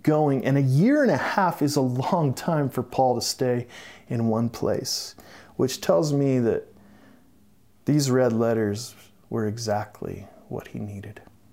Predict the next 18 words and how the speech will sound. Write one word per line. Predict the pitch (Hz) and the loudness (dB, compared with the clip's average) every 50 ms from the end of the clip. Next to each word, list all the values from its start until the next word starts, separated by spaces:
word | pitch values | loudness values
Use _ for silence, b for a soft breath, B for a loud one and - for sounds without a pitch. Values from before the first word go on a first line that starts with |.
| _ _ _ _ _ _ _ B B B B B B B B B | _ _ _ _ _ _ _ B B B B B B B B B
We | 151 151 | 4 4
know | 156 165 175 175 180 175 170 160 | 6 6 6 6 6 6 6 6
that | 143 143 147 131 - - - 127 123 | 6 4 4 4 2 0 -2 2 4
these | 151 175 190 185 165 139 131 | 4 6 6 6 4 4 4
years | 131 143 165 175 180 180 165 151 | 4 4 6 6 6 6 6 4
of | 156 131 | 4 4
ministry | 135 147 156 170 165 151 - - 151 143 135 | 4 4 4 4 2 2 2 2 4 4 4
ended | - 127 147 147 147 | 4 4 4 4 4
up | 147 135 120 127 | 4 4 4 2
being | 139 143 139 139 135 | 2 2 2 2 0
some | - - - 147 147 | 0 -2 -2 0 0
of | 143 131 123 | 0 0 0
the | 131 | 2
most | 123 127 123 123 120 - - | 2 2 2 2 0 -2 -6
fruitful | - - - - 151 156 147 - - - - 135 127 | -10 -8 -2 0 0 2 0 -2 -6 -4 -2 -2 -2
of | 120 110 - - | -2 -4 -6 -10
Paul's | - - 120 117 117 113 110 110 113 - - - - - _ _ _ _ _ - | -8 -4 -2 -2 0 0 0 -2 -4 -6 -10 -12 -14 -18 _ _ _ _ _ -12
life. | - - - - - - - - - - - | -8 -6 -4 -4 -6 -8 -10 -14 -18 -20 -20